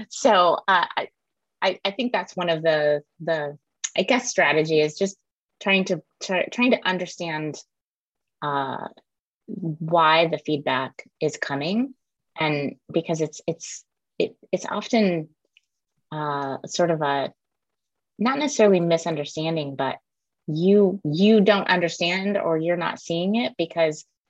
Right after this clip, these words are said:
you're, you know what's inside of you, but you don't know what's inside of the other person.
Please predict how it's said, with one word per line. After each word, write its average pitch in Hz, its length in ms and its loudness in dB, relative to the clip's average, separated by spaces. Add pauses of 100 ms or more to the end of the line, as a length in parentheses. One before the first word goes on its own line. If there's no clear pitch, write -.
you're, 202 420 4
you 214 160 6
know 233 160 4
what's 180 240 2
inside 165 280 -2
of 147 80 -6
you, 170 260 2
but 139 140 -4
you 165 120 -4
don't 180 140 -4
know 151 80 -8
what's 143 240 -14
inside 135 280 -12
of 135 100 -10
the 135 100 0
other - 180 -6 (100)
person. - 240 -14